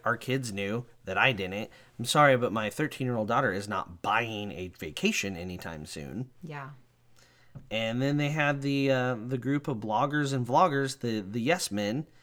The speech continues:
Speaker 1: that never say anything's bad. They'll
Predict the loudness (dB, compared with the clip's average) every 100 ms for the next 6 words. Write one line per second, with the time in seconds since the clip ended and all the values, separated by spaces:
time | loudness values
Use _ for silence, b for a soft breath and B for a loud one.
0 | b b -4 0 0 0 -2 0 0 2
1 | 0 0 -2 -2 0 -2 0 -2 -2 -4
2 | -8 b b -10 -2 2 2 2